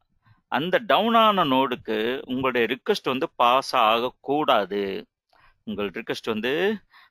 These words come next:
பாஸ் ஆகக்கூடாது. அதை எப்படி கண்டுபிடிக்கிறது? அதுக்கு தான் ஹெல்த் செக். இந்த ஹெல்த் செக்ங்கிறது nothing but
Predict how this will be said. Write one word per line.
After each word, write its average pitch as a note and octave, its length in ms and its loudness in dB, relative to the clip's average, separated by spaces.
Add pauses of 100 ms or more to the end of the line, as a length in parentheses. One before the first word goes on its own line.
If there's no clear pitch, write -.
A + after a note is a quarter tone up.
(120)
பாஸ் D#3+ 400 2
ஆகக்கூடாது. B2 920 -2 (520)
அதை F3 320 2
எப்படி A3 240 0 (100)
கண்டுபிடிக்கிறது? A#2+ 880 -4
அதுக்கு C3+ 280 -4
தான் G3 160 0
ஹெல்த் A#2 320 -8
செக். - 280 -20 (580)
இந்த A#2+ 180 -4
ஹெல்த் G3 440 -2
செக்ங்கிறது D3 520 0
nothing C#3 420 -4
but E3 140 -4